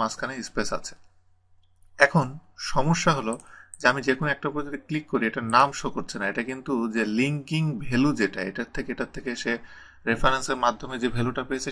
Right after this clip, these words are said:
সেই ভ্যালুগুলো এখানে শো করছে, কিন্তু আমি এখানে সরাসরি যেখানে নাম শো করতে চাই এটা সিলেক্ট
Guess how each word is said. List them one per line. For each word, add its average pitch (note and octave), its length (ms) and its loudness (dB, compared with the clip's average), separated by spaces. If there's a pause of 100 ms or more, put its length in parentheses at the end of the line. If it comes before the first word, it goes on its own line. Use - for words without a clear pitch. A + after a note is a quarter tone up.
(120)
সেই C#3+ 200 6 (100)
ভ্যালুগুলো B2 420 2
এখানে G#2+ 260 -8
শো G2+ 160 -8
করছে, - 280 -14
কিন্তু B2 240 -8
আমি B2 100 -6
এখানে C3+ 200 -8
সরাসরি B2 320 -6
যেখানে C#3 220 -6 (140)
নাম A#2+ 120 6 (120)
শো - 80 -4 (100)
করতে G#2+ 200 -6 (100)
চাই A2 140 2 (720)
এটা C3 200 -2
সিলেক্ট C3 240 0